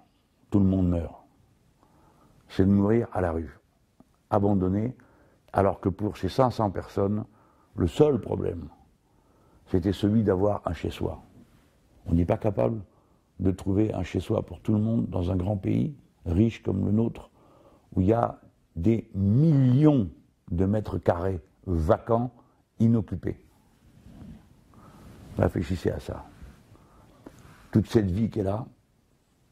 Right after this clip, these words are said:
qui compte pas, qui est effacée. Et le vingt mars, il y avait cette manifestation, d'accord ?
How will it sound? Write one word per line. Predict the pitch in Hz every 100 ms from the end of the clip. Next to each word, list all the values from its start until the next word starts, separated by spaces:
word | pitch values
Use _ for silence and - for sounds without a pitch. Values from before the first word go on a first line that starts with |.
| -
qui | -
compte | 98 104 92
pas, | - 104 - _ _ _ _
qui | -
est | 92
effacée. | 82 92 - 87 -
Et | 92
le | 95
vingt | 92 120
mars, | 120 120 -
il | 107
y |
avait | 113 113 92 - _ _ _
cette | - 90 -
manifestation, | 85 85 - - - - 95
d'accord ? | 90 - 113